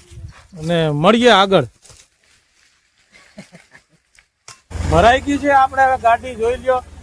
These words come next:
આ રીતે ભરાણી છે. અને હવે જાય છે કાંઠે.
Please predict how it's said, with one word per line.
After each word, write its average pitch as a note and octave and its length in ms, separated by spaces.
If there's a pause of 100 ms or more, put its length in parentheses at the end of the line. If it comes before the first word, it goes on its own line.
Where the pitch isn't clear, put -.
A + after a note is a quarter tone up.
(380)
આ G3 140
રીતે A3 240
ભરાણી A3+ 480
છે. A#3+ 80 (1500)
અને G3+ 200 (520)
હવે G#3 440
જાય A3+ 360
છે A#3+ 200
કાંઠે. A#3 340